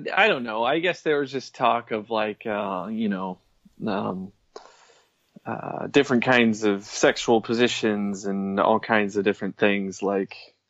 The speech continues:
and then he'd, like, kinda look at the audience and then, like, smile, kind of, like, <laughs> and then start going back to the character. <laughs> So there were all kinds of innuendos, sexual innuendos and stuff like that.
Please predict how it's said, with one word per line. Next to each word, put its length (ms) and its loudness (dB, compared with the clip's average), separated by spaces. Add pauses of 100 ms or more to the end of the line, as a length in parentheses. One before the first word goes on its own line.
(400)
and 100 6
then 80 6
he'd, 120 4
like, 200 4
kinda 220 2
look 260 2
at 140 2
the 320 0
audience 640 0
and 120 -8
then, 140 -6
like, 240 -10
smile, 800 0
kind 200 -4
of, 160 -8
like, 300 -6 (200)
<laughs> 180 -20
and 600 2
then 220 2
start 340 4
going 220 4
back 220 2
to 120 -4
the 80 -6
character. 560 -6
<laughs> 40 -20 (380)
So 160 2 (280)
there 120 4 (100)
were 220 6
all 180 0
kinds 340 -6
of 120 -10
innuendos, 840 -2
sexual 420 -4
innuendos 800 -2
and 100 -20
stuff 300 -6
like 160 -6
that. 200 -8